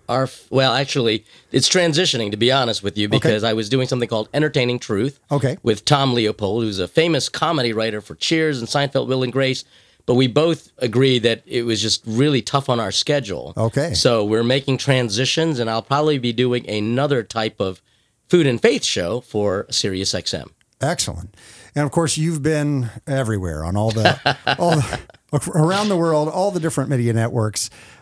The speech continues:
Speaker 2: uh, every different kind of place that you could talk about food. I always think it's fun when you have a,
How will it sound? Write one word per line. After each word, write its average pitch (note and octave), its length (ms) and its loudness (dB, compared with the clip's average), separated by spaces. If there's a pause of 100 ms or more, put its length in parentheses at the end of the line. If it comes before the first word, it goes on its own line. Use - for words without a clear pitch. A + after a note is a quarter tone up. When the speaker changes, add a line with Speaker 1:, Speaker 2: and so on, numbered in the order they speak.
Speaker 2:
uh, G#2 320 2
every C#3 260 0
different C3 320 -2
kind C3+ 280 0
of A2+ 140 -4
place B2+ 260 0
that B2 120 -2
you D3+ 160 0
could F3+ 240 -2
talk D3 220 0
about A2+ 260 -2
food. A#2+ 140 0
I D3+ 80 -2
always G#3 180 -2
think C3+ 140 -2
it's - 100 -4
fun A#2+ 320 0
when G#2 120 0
you G2+ 100 -2
have G2 320 -2
a, G#2 240 -6